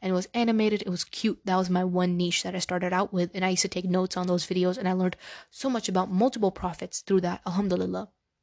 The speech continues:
And I recommend that channel to everyone in my Discord and whatever. So if you're interested, D M me and I'll forward it to you. But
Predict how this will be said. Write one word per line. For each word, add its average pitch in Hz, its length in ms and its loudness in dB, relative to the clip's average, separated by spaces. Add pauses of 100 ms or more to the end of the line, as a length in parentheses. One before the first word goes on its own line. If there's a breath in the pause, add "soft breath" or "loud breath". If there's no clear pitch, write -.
(480)
And 220 120 2
I 214 40 4
recommend 208 380 2
that 202 100 -2
channel 190 240 -2
to - 140 -6
everyone 196 460 0 (360 loud breath)
in 185 120 0
my 180 80 0
Discord 208 360 2
and 190 80 2
whatever. 185 400 2 (160 loud breath)
So - 160 -4
if 190 80 -4
you're 202 120 -4
interested, 190 480 -2
D 180 120 -2
M 175 120 2
me 185 100 2
and 185 80 0
I'll 190 100 -2
forward 185 320 -2
it 190 100 -4
to 196 120 -6
you. 196 160 -4 (300 loud breath)
But 185 380 -4